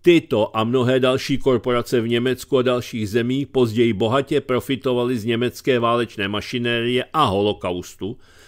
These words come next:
přičemž I G Farben vyráběl nechválně známý jedovatý plyn Cyklon B, používaný ve vyhlazovacích táborech. Více se lze dočíst v knize Nacistické kořeny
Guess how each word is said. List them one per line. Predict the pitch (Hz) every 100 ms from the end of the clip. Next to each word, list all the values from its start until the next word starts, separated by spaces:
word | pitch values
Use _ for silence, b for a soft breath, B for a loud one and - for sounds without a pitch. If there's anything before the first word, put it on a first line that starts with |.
| b
přičemž | - 135 127 143 135 -
I | 147 123
G | 123 120
Farben | 156 151 117 98 95
vyráběl | 98 110 113 110 107
nechválně | 104 104 131 120 120 107
známý | 90 110 110 117 123
jedovatý | 110 107 113 113 104 90
plyn | 101 107
Cyklon | 110 95 82 107 104 107
B, | 113 85 80 b b -
používaný | 139 - 202 147 175 151 147 143
ve | 120 104
vyhlazovacích | 107 107 98 110 107 - 113
táborech. | - 120 92 76 64 - - _ _ _ _ _ _ _ _ -
Více | 98 120 120 - 131 139
se | 151 - 127
lze | 127 123
dočíst | 117 135 - 127 -
v |
knize | - 131 113 131
Nacistické | 123 - 123 147 123 - 135
kořeny | 131 117 131 127 135